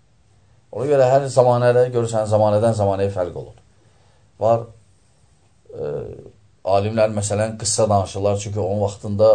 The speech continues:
onun yaşadığı yerdə, onun kimlərə ki yazırdı, aralandı, söhbət aydın idi. Amma var, elə zaman ki, məsələn, aydın olmayan vaxtlar, yəni şərhə ehtiyac var. Ona görə Şeyxülislam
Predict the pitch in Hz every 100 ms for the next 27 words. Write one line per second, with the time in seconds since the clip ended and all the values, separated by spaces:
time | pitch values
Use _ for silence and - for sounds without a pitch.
0 | - - 98 104 - 98 92 104 95 90
1 | 95 92 - _ _ _ _ _ - 98
2 | 113 104 104 110 107 120 117 113 101 110
3 | 107 123 - - _ _ - 95 107 104
4 | 123 117 113 127 120 117 123 95 69 69
5 | - _ _ _ _ _ _ _ _ _
6 | _ _ 107 120 120 127 123 101 120 113
7 | 113 113 113 107 101 104 110 87 98 110
8 | 104 101 92 87 85 - 85 80 - _
9 | _ _ _ _ _ - 76 82 98 104
10 | 90 101 101 82 - - - _ _ -
11 | 104 113 107 107 104 120 117